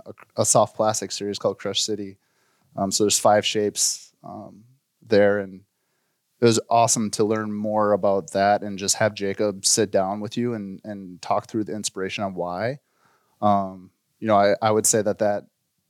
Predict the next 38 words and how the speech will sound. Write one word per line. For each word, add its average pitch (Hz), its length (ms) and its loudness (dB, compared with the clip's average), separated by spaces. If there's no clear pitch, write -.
from 117 220 0
what 113 200 4
I 110 120 6
saw 101 320 2
from 98 180 -12
a 90 80 -10
lure 101 220 -6
perspective, 92 640 -6
they 98 420 -4
probably 101 180 2
had 95 100 -6
the 95 60 -14
most 92 240 -14
buzz 92 220 -6
there, 104 200 -4
and 107 60 -2
not 120 180 2
just - 320 2
the - 80 -12
soft 107 320 0
plastics. 98 540 -6
You 95 80 -16
know, 95 100 -12
they, 98 300 -8
they 110 140 -2
came 104 200 -4
out 104 100 -2
with 98 120 -12
the 95 380 -4
Shad 110 280 4
Rap 104 280 4
Elite 104 340 -10
that 101 140 -2
has, 101 520 -4
you 117 60 -12
know, 101 120 -12
it's 95 120 -6
the, 101 340 -2